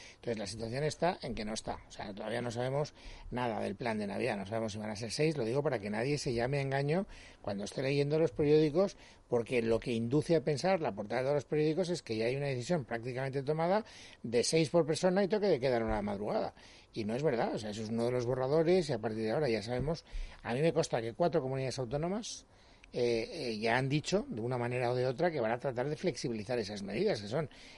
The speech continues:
la Comunidad Valenciana, Cataluña, Madrid y Murcia, y supongo que habrá algunas más, pero que a mí me consten esas cuatro. Por lo tanto, si mañana se lleva el Consejo Interterritorial de Salud, pues empezarán a hablar. Ahora, yo lo que sí que les pido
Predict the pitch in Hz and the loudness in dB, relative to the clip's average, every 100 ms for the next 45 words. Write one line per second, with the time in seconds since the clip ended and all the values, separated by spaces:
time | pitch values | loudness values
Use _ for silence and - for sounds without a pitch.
0 | - 113 107 107 110 117 127 123 151 156 | -10 -8 -6 -6 -2 -2 -4 -4 -2 0
1 | 185 123 113 135 156 180 117 104 135 123 | 0 -2 -2 -2 -2 -2 -2 -2 0 0
2 | 170 - 147 - - 117 101 104 104 110 | -2 -2 -6 -6 -10 -8 -8 -8 -6 -4
3 | 120 117 147 120 107 92 165 190 - 196 | -2 0 0 0 -2 -2 -2 -2 -2 -4
4 | 202 226 127 139 - 190 - - - - | -2 -2 0 -2 0 0 0 -10 -18 -10
5 | - 127 113 - 165 196 139 110 131 135 | -2 0 0 2 4 4 4 4 2 2
6 | - 127 104 113 147 135 147 165 170 110 | 2 0 0 0 0 0 4 6 4 2
7 | 104 120 120 127 120 123 120 139 160 214 | -4 -4 -2 0 0 0 2 6 6 4
8 | - - - - - 135 135 160 165 214 | -2 -18 -20 -8 0 0 4 6 8 8
9 | - 120 101 101 104 107 123 151 214 - | 6 0 0 -4 -4 0 4 8 6 4
10 | - - - - - - 127 147 117 110 | -10 -20 -20 -20 -12 0 4 6 6 4
11 | 117 - 107 117 120 - 156 196 | 2 -2 -4 -2 -2 0 4 4